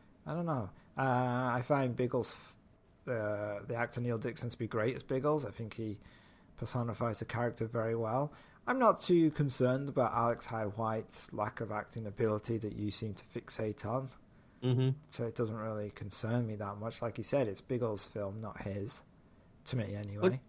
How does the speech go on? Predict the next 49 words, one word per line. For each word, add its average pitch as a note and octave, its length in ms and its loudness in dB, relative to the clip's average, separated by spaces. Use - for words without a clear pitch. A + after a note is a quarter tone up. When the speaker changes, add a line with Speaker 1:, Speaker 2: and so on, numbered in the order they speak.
Speaker 2:
what G3 120 6
do G#3+ 60 4
you A#3+ 60 6
think, A3+ 200 10
just, G3 220 2
just G3 160 10
as E3 160 6
an E3 120 8
aside, C#3+ 600 8
'cause B2+ 100 2
we C#3 100 12
always B2 200 12
do G#2+ 160 4
this G#2+ 100 0
kind A2 160 2
of A2 80 0
thing, A#2+ 240 -2
what F3+ 140 12
would F#3 160 12
you G3 80 12
say, E3+ 420 12
um, D#3 320 12
do - 100 10
you E3+ 40 12
think D#3+ 140 12
of, C#3+ 220 12
of C#3 200 12
Dixon D3+ 340 12
as C3+ 120 12
Bond? A#2 340 12
Do - 60 0
you C#3 60 12
think C3+ 120 12
he D3+ 100 12
could D3+ 140 12
have D3 80 12
been D#3 300 12
up - 160 10
there? F#3+ 320 12
Speaker 1:
Ooh, C4+ 240 2
I F#2 120 -2
guess - 240 -6
he A#2+ 80 0
could - 300 -4
be, G#2 80 -6
yeah. B2 340 -4
I D#3+ 40 0
mean, D3+ 240 6
Speaker 2:
Mm. D#3 300 12